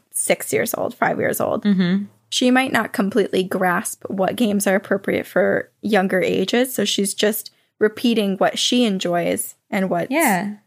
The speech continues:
Speaker 1: engaging to her and other kids.
Speaker 2: Yeah. She, it's her game.
Speaker 1: Mm-hmm.
Speaker 2: Wow. Well, a lot of you live in haunted houses.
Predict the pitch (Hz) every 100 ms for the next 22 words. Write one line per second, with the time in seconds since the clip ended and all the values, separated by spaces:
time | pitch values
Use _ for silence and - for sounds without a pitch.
0 | - 208 202 202 202 196 214 196 - 226
1 | 190 180 185 180 190 175 170 - 202 165
2 | 226 - - _ _ _ 185 170 160 185
3 | - _ _ - 202 202 208 - 196 180
4 | - - 185 _ - 247 202 180 226 _
5 | _ _ - 170 165 160 _ _ - -
6 | - _ 226 226 208 - 190 185 247 370
7 | 427 302 254 214 196 185 175 151 143 139
8 | 170